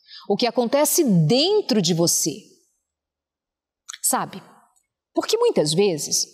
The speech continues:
nós fazemos uma leitura da vida que nós consideramos ser a leitura única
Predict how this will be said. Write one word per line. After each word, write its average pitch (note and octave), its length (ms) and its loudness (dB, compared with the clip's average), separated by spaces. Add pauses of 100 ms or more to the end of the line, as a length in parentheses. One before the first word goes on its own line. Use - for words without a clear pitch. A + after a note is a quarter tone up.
(360)
nós C4 280 2
fazemos E4 400 2
uma C4+ 120 2
leitura G#3 720 2
da E3 120 2
vida D#3+ 540 -2 (880)
que C#4+ 280 0
nós D4+ 260 0
consideramos D4+ 680 2
ser C4+ 340 2
a B3 80 4
leitura A3 840 2 (880)
única D4+ 640 2